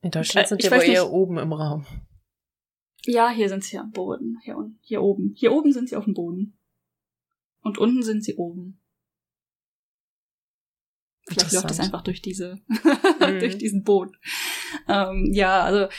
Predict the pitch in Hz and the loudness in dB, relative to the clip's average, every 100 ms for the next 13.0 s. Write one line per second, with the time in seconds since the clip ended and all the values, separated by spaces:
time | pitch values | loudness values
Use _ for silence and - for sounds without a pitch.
0 | - 214 - - 226 233 220 - 240 220 | -2 -2 0 0 2 2 2 0 2 2
1 | 220 208 202 214 - 208 185 185 - 185 | 2 0 2 2 0 0 -2 -4 -2 -2
2 | 165 - - - - - - - 202 202 | -4 -2 -2 -2 -6 0 0 2 -2 -2
3 | 196 202 196 202 196 180 185 - 208 208 | 0 0 0 -2 0 0 -2 0 0 2
4 | 202 185 196 196 196 196 214 180 - - | 0 2 2 2 0 0 2 0 0 0
5 | 170 - - - 233 - 196 170 202 - | 0 0 0 2 0 2 0 2 -2 0
6 | 196 196 233 277 262 - 269 381 370 571 | 0 2 0 2 2 0 2 2 2 -6
7 | - _ _ - - - _ _ _ _ | -8 _ _ -20 -20 -20 _ _ _ _
8 | _ _ _ 196 196 190 277 - 311 220 | _ _ _ 2 4 4 2 4 2 4
9 | 185 170 - 170 175 165 160 170 170 160 | 4 2 2 -4 -4 -2 -2 0 -2 -2
10 | 165 - 165 185 175 - - 147 180 160 | -4 0 2 2 2 -2 0 -2 -2 0
11 | - 165 - 160 151 156 - - 165 156 | 2 2 0 0 0 -4 -8 -12 -10 -8
12 | 151 - 165 - 156 165 - 156 156 160 | -6 -4 -2 -2 -2 -2 0 0 -2 -6